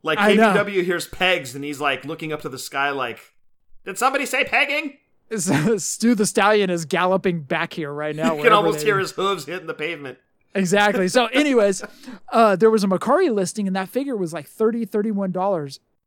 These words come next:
Speaker 1: That's hella cheap.
Speaker 2: I asked Norm and G B M, I said, "Are, is any of you guys jumping on this?" And s-,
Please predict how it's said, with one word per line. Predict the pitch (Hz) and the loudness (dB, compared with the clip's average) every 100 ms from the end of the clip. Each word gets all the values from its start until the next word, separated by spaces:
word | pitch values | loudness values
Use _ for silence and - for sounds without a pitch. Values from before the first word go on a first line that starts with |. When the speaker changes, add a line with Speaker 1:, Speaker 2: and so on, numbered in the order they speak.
| _ - | _ -6
Speaker 1:
That's | 151 151 - | 0 0 0
hella | 151 160 151 139 | 0 4 4 0
cheap. | - 131 110 - _ _ _ - | -6 -10 -10 -14 _ _ _ -2
Speaker 2:
I | 208 | 0
asked | 214 233 - | 2 0 -2
Norm | 190 233 226 | -2 0 0
and | 156 | -2
G | 190 | -6
B | 170 196 | -4 -2
M, | 269 185 | -2 -2
I | 160 | -4
said, | 156 165 - | -4 -6 -4
"Are, | 175 165 | -6 -6
is | 196 170 175 | -6 -8 -8
any | 190 240 | -6 -4
of | 226 | -4
you | 226 | -2
guys | 214 202 147 | 0 -2 -2
jumping | 190 190 190 | -4 -4 -4
on | 143 139 | -8 -10
this?" | 139 135 - _ _ _ _ _ _ _ 202 | -12 -14 -16 _ _ _ _ _ _ _ -2
And | 208 190 180 175 170 - _ _ 202 | 0 2 0 -2 -6 -14 _ _ -8
s-, | 196 - | -6 -6